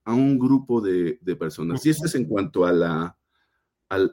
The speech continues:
papel que está desempeñando la fiscalía. La fiscalía, pues, ya, ya es, es conocido que a,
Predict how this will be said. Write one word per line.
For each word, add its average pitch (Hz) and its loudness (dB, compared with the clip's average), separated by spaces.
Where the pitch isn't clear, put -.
papel 123 2
que - 0
está 113 0
desempeñando 101 0
la 92 0
fiscalía. 175 0
La 170 2
fiscalía, 131 2
pues, 110 2
ya, 120 4
ya 110 2
es, 113 -4
es 117 -2
conocido 127 0
que 120 2
a, 101 -4